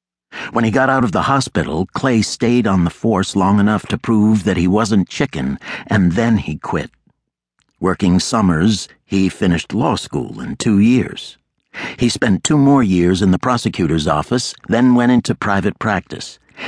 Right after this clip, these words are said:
In nineteen seventy-two, he ran for the state senate and won.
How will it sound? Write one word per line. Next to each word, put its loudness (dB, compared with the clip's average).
In 2
nineteen 2
seventy-two, 0
he 0
ran 2
for -4
the -2
state -4
senate -2
and -4
won. 0